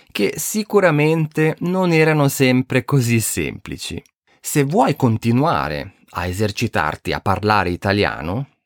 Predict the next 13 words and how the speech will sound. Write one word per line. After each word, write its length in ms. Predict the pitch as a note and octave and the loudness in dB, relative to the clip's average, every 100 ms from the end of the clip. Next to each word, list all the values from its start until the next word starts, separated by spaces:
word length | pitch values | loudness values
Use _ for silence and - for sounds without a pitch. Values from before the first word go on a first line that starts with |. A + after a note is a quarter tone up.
| _ | _
senza 640 | - - C#4 G#2+ - F#2+ | -8 -2 -2 -2 0 0
aver 320 | - G2+ B2 G#2 | 0 0 0 -2
bisogno 840 | G#2+ G#2 D#3+ C3 F#2 D#2+ D2+ F#2+ | -2 2 2 2 0 -4 -8 -12
di 120 | G2 F#2+ | -10 -4
un 120 | G2+ | -2
altro 440 | G2 F2 F2+ F#2 | -2 -2 -4 -6
essere 420 | - A2+ - F2+ E2+ | -4 -8 -6 -6 -4
umano, 580 | F#2 D#2 A1+ D#2+ D#3 - _ - | -2 -2 -2 -4 -6 -8 _ -4
ti 160 | C#3 | -2
consiglio 760 | - A2 A2 - F3 G#3 F#3+ G3+ | 0 0 -2 0 0 2 2 2
di 160 | B2+ A2 | 2 0
dare 420 | G2+ A#2+ A2+ G2 | 2 2 4 2
un'occhiata 1000 | C3+ C3+ D3+ - A2 C2 C#2+ - A2 - | 2 2 2 -2 -2 -2 -4 -4 -2 -4